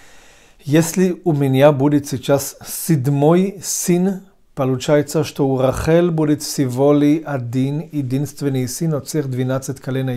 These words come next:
Израиля. Рахель будет хуже, Рахель будет меньше, даже чем служанки Билха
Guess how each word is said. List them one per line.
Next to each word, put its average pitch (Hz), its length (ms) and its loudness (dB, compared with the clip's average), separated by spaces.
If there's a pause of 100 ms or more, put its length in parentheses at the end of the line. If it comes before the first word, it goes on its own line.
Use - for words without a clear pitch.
Израиля. 113 400 -8 (1000)
Рахель 190 540 4
будет 147 360 2
хуже, 147 560 -2
Рахель 160 360 0
будет 147 400 0
меньше, 151 720 2
даже 127 340 0
чем 131 240 -4
служанки 127 760 -2
Билха 127 680 -4